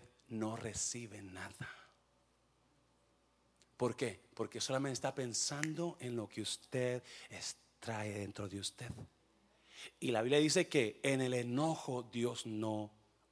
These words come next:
obra. Dios no puede obrar cuando hay enojo en nosotros.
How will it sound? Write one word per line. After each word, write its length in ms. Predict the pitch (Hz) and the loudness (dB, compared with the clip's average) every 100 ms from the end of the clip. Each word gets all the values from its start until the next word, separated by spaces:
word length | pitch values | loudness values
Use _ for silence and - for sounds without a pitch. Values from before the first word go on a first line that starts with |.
| - | 0
obra. 340 | 123 120 - - - _ _ _ _ 220 - _ _ _ _ _ - - | 2 2 -4 -8 -20 _ _ _ _ -20 -20 _ _ _ _ _ -20 -18
Dios 300 | 120 120 120 | -4 0 0
no 200 | 131 135 | 0 -2
puede 280 | 135 131 131 | 0 0 2
obrar 580 | 123 104 113 139 151 160 | 0 0 0 2 2 0
cuando 340 | 131 117 107 | -4 -4 -4
hay 240 | 107 107 101 | -4 -8 -8
enojo 500 | 101 98 104 - 95 | -6 -2 -2 -4 -6
en 60 | 95 | -8
nosotros. 580 | 95 - - 120 - | -6 -8 -8 -8 -10